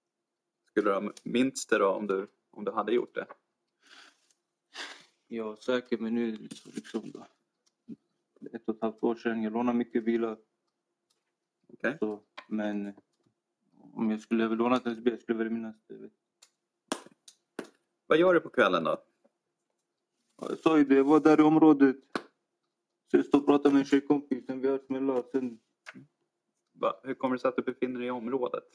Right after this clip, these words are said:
Speaker 1: Och vad är området? Är det Bäckby då, eller är det på Lugnsgatan, eller vad?
Speaker 2: Ja, men det var väl där det blev smällar.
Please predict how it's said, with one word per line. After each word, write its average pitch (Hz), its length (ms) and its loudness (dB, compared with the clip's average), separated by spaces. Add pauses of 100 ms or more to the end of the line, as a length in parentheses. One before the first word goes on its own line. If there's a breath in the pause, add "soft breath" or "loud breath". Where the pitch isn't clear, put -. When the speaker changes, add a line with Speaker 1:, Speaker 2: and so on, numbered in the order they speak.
(100)
Speaker 1:
Och 117 180 -12
vad 110 240 0
är 113 220 -2
området? - 460 -8
Är 101 60 -8
det 104 60 -4
Bäckby 117 440 -2
då, 107 220 0
eller 98 160 -2
är 95 220 -6 (120)
det - 80 -16
på - 140 -10
Lugnsgatan, 110 840 -4
eller 104 140 -12
vad? 107 240 -10
Speaker 2:
Ja, 135 80 2
men 135 180 2
det 135 80 2
var 139 160 4
väl 131 160 2
där 127 200 2
det 120 120 -2
blev 123 180 0
smällar. 123 420 -2